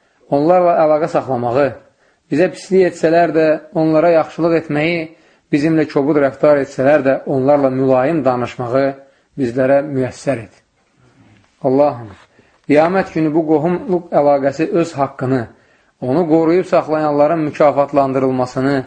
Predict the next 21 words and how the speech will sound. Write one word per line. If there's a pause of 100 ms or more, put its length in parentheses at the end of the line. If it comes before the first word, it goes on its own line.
(440)
onu
kəsənləri
isə
cəzalandırılmasını
tələb
edərkən (920)
bizi
mükafatlandır (400)
və
bizi
cəhənnəm
əzabından
qoru. (1900)
Allahım, (800)
qohumluq
əlaqələrini
kəsməkdən
və
qohumlara
zülm
etməkdən,